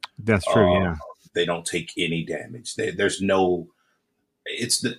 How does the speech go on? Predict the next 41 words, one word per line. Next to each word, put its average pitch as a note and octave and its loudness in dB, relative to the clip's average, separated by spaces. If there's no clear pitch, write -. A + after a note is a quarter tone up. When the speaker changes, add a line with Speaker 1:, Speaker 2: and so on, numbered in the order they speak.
Speaker 2:
you're A#2+ 2
not D3 4
heroic F#2+ 4
if - -8
you G#2 -2
can E2 -4
beat F2 -2
up F2+ 0
everybody D#2 0
and E2+ -2
then E2 0
Speaker 1:
Mm-hmm. - -2
Speaker 2:
you D#2+ -6
beat F#2 -4
up F2 0
everybody. - -10
Speaker 1:
Well, A#2 4
that's C3 4
why, A2+ 8
I G2+ 4
mean, G#2 4
the G2+ 4
death G2 2
of F#2+ -2
Superman G2+ -2
in F2 -2
the F2 -4
nineties G2 -2
was F2+ -6
such F#2+ -6
a F2 -10
huge F2 -6
event G#2+ -2
'cause F#2+ -4
he F#2 0
had E2+ -2
Speaker 2:
Mm-hmm. E2 -10
Speaker 1:
grown F#2 0
to F2+ -2
be F#2 -4
this F2 -6